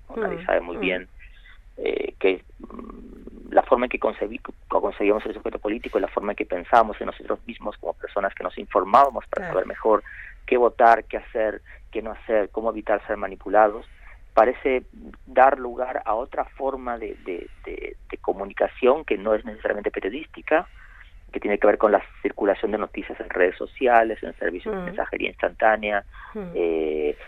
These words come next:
Speaker 1: todos sistemas que no tienen como, como, que no opti-, no ofrecen la posibilidad de una constatación objetiva de las noticias,
Speaker 2: Sí.
Speaker 1: ¿no?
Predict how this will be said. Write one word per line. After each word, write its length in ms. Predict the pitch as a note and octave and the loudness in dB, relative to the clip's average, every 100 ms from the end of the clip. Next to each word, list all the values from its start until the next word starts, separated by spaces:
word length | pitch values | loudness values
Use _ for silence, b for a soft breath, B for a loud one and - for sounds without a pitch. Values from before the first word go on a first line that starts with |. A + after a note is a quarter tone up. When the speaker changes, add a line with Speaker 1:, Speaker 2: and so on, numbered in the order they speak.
| - - | -20 2
Speaker 1:
todos 340 | C3 C3 C3 - - - - - | 4 6 2 -2 -12 -20 -14 -12
sistemas 520 | - - A2+ A#2+ - | -10 -6 -4 -6 -6
que 120 | - | -6
no 140 | F2+ F#2 | -4 -4
tienen 260 | A#2 G#2+ | -4 -4
como, 240 | G#2 G2 F#2 - - - - - - - | -4 -4 -6 -10 -20 -20 -20 -20 -20 -16
como, 440 | - F2+ E2+ E2 - - - - | -6 -4 0 0 -2 -10 -20 -4
que 100 | F#2 | 2
no 140 | G#2 A#2 | 4 4
opti-, 220 | - A#2+ A2+ - | 2 0 -2 0
no 120 | A2 | 0
ofrecen 520 | - B2+ A#2+ A#2 G#2+ | 2 0 2 0 4
la 180 | G#2 - | 6 6
posibilidad 520 | A#2+ - F#2 F2+ F#2+ | -2 -6 -6 0 2
de 60 | G2 | 2
una 100 | F#2 | -2
constatación 480 | G#2 - - - | -4 -6 -8 -8
objetiva 480 | - - - - G1+ | -8 -10 -10 0 2
de 60 | G1+ | 2
las 140 | - - | -2 -12
noticias, 440 | - - - - | -18 -18 -16 -14
Speaker 2:
Sí. 140 | G#3+ | -10
Speaker 1:
¿no? 140 | F#3+ | -10